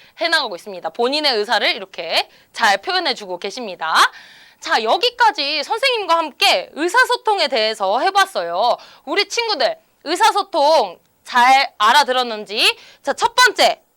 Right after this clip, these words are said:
첫 번째 선생님이 의사소통에 대해서 종류가 두 가지가 있다고 했는데 어떤 게 있다고 했죠? 언어적 의사소통과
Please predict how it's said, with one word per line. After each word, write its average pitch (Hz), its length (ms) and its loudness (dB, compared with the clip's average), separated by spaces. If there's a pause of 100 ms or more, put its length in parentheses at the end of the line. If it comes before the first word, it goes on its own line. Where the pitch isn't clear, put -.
(160)
첫 427 160 -6
번째 415 220 -2
선생님이 392 640 -2 (300)
의사소통에 311 640 -4
대해서 196 280 -6
종류가 320 400 -2
두 277 160 -14
가지가 320 300 0
있다고 214 320 -4
했는데 208 540 -6 (320)
어떤 302 320 -2
게 269 80 -4
있다고 180 280 -6
했죠? 294 180 -4 (760)
언어적 285 680 2
의사소통과 226 600 -2